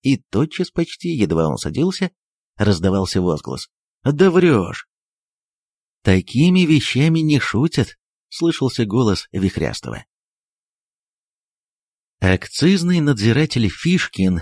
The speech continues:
вернувшись из Бристоля поздней ночью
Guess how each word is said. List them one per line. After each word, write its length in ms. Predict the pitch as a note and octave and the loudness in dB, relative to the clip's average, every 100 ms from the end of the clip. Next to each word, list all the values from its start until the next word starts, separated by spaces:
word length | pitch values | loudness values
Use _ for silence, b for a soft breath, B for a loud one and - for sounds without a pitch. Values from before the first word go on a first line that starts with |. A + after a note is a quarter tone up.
| - | -2
вернувшись 680 | F#2+ A#2+ A#2+ G2 - F#2 - | 0 2 2 2 0 -4 -4
из 320 | G#2+ F#2+ D2+ - _ | -2 -2 -4 -12 _
Бристоля 720 | E2+ E2 D#2+ - F3 F#3 E3+ - _ _ | -6 -4 -4 -4 -4 -2 -4 -8 _ _
поздней 360 | - F#2+ - A#1 | 0 0 0 -6
ночью 420 | D#2+ D#3 - E3 | -4 -4 -6 -10